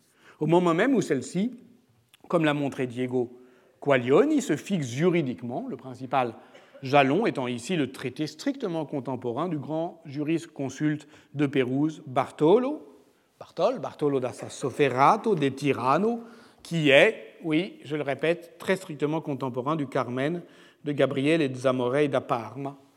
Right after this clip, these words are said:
Alors, cette histoire est très haut connue pour que je m'y, euh, attarde, hein. Vous savez que la tyrannie est, est, est une des hantises de la pensée politique médiévale,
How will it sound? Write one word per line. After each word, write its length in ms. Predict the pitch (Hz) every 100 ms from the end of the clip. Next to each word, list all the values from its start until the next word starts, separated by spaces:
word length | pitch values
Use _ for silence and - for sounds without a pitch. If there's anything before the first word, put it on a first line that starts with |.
| _ _ -
Alors, 240 | 147 135
cette 160 | 156 147
histoire 260 | 143 170
est 60 | 151
très 200 | - 165
haut 240 | 160 151
connue 420 | 131 160 156 170 160
pour 220 | 139 120
que 260 | 147 143 120
je 160 | 123
m'y, 460 | 135 139 143 127 117
euh, 80 | 120
attarde, 480 | 143 - 269 151 131
hein. 120 | 135
Vous 80 | 135
savez 220 | 127 135
que 80 | 139
la 60 | 131
tyrannie 480 | 117 135 139 156 139
est, 120 | 123 - - _ -
est, 580 | 156 151 170 151 147
est 140 | 151 -
une 180 | 208 151
des 240 | 135 131 -
hantises 500 | 147 139 185 185 135
de 60 |
la 120 | 127
pensée 280 | 120 131 127
politique 440 | 135 131 131 151 135
médiévale, 600 | 123 117 135 185 277